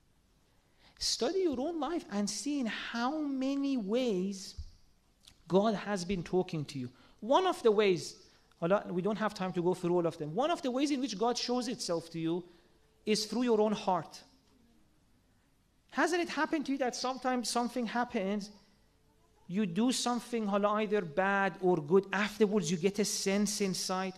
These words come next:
"Oh, I shouldn't have done that." Imam Hussein says that's God coming inside to help you correct your vision, correct the course of your life.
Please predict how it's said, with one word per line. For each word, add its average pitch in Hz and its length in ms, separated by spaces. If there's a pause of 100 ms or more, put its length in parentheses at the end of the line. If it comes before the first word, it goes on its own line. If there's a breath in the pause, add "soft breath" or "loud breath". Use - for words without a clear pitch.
"Oh, 240 640
I 190 80
shouldn't 214 260
have 160 140
done 156 200
that." 135 180 (1080)
Imam 214 240
Hussein 226 280
says 302 200
that's 294 300
God 196 560 (1080)
coming 285 560
inside 240 720
to 233 140
help 294 500
you 294 80
correct 254 540
your 233 160
vision, 160 420 (480 loud breath)
correct 214 400
the 247 80
course 208 340
of 175 160
your 165 140
life. 151 320